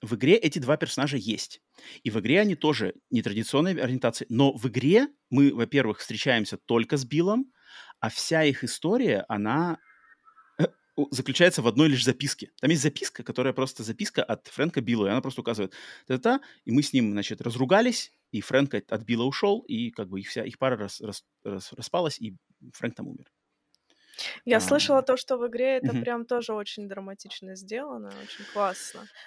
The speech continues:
Speaker 2: Но, конечно, там нет этой развёрнутой истории, их
Speaker 1: Мгм,
Speaker 2: любви.
Speaker 1: мгм.
Speaker 2: Да.
Speaker 1: Мгм. Там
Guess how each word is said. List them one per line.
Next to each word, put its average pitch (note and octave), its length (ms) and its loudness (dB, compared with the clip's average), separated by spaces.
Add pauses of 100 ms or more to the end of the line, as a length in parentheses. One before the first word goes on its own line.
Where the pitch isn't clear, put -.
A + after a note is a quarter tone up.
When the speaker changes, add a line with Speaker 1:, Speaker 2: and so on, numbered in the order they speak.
Speaker 2:
Но, A3 140 2
конечно, B3 380 0
там A3 200 2
нет G3+ 220 -2
этой F#3+ 200 -4
развёрнутой G3 680 -2
истории, B3+ 760 -6
их G3+ 220 -18
Speaker 1:
Мгм, B3+ 320 -2
Speaker 2:
любви. C4 60 -6
Speaker 1:
мгм. G#2 400 -4 (480)
Speaker 2:
Да. G3 360 -12
Speaker 1:
Мгм. G#3+ 400 -6 (580)
Там F3+ 280 6